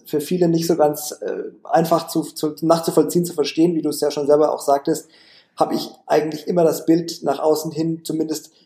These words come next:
für die Leute vermittelt, äh, überhaupt keinen Bock auf Beziehungen zu haben, auf eine feste schon gleich gar nicht, ähm, und, und Kinder waren so weit weg, dass selbst meine Eltern, also ich bin jetzt einundvierzig, meine Eltern sagten irgendwie, als ich das dann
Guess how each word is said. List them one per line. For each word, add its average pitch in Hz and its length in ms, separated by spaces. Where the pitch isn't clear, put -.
für 165 140
die 156 100
Leute 147 240
vermittelt, 170 640
äh, 165 180
überhaupt 156 500
keinen 160 180
Bock 165 200
auf - 200
Beziehungen 185 460
zu 170 160
haben, 165 280
auf 160 160
eine 151 80
feste 160 300
schon 160 160
gleich 147 240
gar 143 180
nicht, 170 300
ähm, 156 220
und, - 160
und - 160
Kinder 160 340
waren 143 220
so 151 100
weit 147 180
weg, 151 240
dass 131 320
selbst - 260
meine 127 320
Eltern, 143 460
also - 160
ich - 140
bin 135 100
jetzt 135 180
einundvierzig, 147 640
meine 139 160
Eltern 143 280
sagten 143 400
irgendwie, 139 360
als - 80
ich - 80
das 139 180
dann 135 240